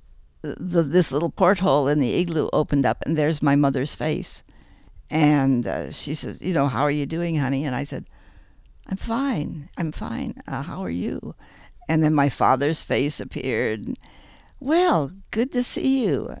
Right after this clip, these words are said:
And, "Well, yeah, what's going on?"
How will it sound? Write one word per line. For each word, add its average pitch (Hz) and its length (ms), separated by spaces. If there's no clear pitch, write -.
And, 110 340
"Well, 143 180
yeah, 151 920
what's - 400
going - 360
on?" - 300